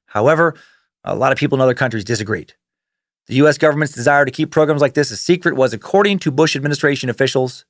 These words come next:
a significant reason that Bush rejected a draft agreement signed by a hundred and forty-three nations to strengthen a nineteen seventy-two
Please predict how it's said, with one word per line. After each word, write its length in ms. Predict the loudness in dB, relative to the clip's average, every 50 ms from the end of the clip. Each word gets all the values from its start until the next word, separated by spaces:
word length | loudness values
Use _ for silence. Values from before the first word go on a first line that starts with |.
| _ _ -6
a 100 | -6 -6
significant 580 | -6 -8 -6 -2 -2 -2 0 0 -2 -2 0
reason 380 | 0 0 0 0 0 -4 -4 -8 _ _ _ _ _ -2
that 160 | -2 0 2
Bush 240 | 0 0 0 0 -2
rejected 500 | -6 -8 0 0 0 0 2 -2 -6 -4
a 120 | -4 -6
draft 380 | -4 0 0 2 2 0 -2 -4
agreement 380 | -6 -2 -2 -2 -2 -2 -4
signed 360 | -4 -2 0 0 2 0 0 0
by 120 | -2 -2
a 60 | -2
hundred 280 | -2 0 0 0 0 0
and 120 | -2 -4
forty-three 400 | -2 0 0 0 0 -2 -4 -2
nations 500 | 0 0 0 0 -2 -4 -6 -8 -10 -14 _ _ _ _ _ _ _ _ _
to 120 | -10 -8
strengthen 540 | -6 -6 -2 0 2 2 2 2 0 0 0
a 120 | 0 0 0
nineteen 460 | 0 0 0 0 -2 -4 -4 -4 -4
seventy-two 680 | 2 2 2 2 2 0 -4 -2 0 0 0 0 0